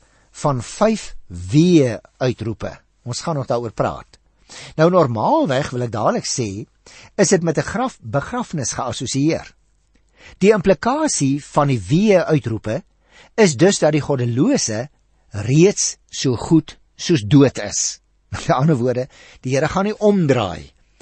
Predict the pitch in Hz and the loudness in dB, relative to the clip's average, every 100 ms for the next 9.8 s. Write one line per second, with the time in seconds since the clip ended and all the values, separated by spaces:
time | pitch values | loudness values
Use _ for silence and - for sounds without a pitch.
0 | - _ - 147 127 139 214 170 123 120 | -20 _ -2 0 2 2 4 4 4 0
1 | 110 113 113 104 117 101 101 87 85 73 | -2 -2 -4 -4 -2 -2 -4 -4 -8 -12
2 | 71 _ _ _ _ - - - _ - | -20 _ _ _ _ -20 -20 -20 _ -6
3 | 359 403 214 254 127 123 139 123 113 127 | -6 -2 -2 0 -2 -4 -4 -4 -6 -6
4 | 220 285 - 143 90 92 - - _ _ | -4 -4 -4 -6 -6 -10 -12 -20 _ _
5 | _ _ _ 104 156 139 151 98 - 147 | _ _ _ 0 2 4 2 0 0 2
6 | 269 - - 202 - - 143 135 127 127 | 2 -2 0 0 0 -4 -2 -2 -4 -2
7 | 120 117 139 110 - - - _ _ 92 | 0 4 4 4 -2 -6 -16 _ _ -8
8 | 104 123 107 147 135 117 120 - 101 104 | -6 -4 -4 -4 -4 -4 -4 -4 -6 -4
9 | - - 120 - 117 110 110 | -2 -2 -2 -2 -6 -6 -6